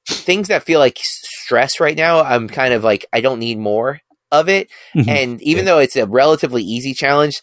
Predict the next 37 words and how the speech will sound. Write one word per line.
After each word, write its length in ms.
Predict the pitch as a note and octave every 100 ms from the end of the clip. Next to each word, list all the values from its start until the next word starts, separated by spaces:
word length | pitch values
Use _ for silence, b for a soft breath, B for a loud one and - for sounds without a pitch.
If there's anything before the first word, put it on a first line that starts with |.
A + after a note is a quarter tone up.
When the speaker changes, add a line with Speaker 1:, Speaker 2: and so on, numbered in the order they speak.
| B B _
Speaker 1:
I'm 120 | C3+
having 220 | C#3+ C#3+ B2+
to, 80 |
like, 180 | A2 F#2
buy 240 | G#2+ A#2+ C3
some 180 | D3 C3
of 80 |
these 160 | B2 A#2
movies, 420 | A#2+ B2 B2 A#2
and 180 | - A2+
it's 140 | A2+
just 160 | - A#2+
like, 180 | A#2+ -
you 60 |
know 160 | D3+ D#3+
what? 220 | D3+ D3
Maybe 300 | C3 C#3 D3
I 80 | B2+
don't 220 | A2+ A#2
need 180 | G#2 G2
to 40 | F#2
do 140 | G#2
a 60 | F2+
challenge 580 | - F#2+ G2 F#2 - -
right 260 | G2 F#2 E2
now. 300 | F2 - D2+ A#2+
Um, 360 | A#2+ G#2+ F#2+ - b b
Speaker 2:
That's 160 | A3+ -
fair 160 | C#3
enough. 120 | C#3+
Speaker 1:
maybe 140 | D3 D#3
I 60 |
just 220 | C#3 B2+ - _ _
need 240 | B2 C3
to 60 | A#2+
watch 240 | A2+ A2+ -
stuff 340 | - A2+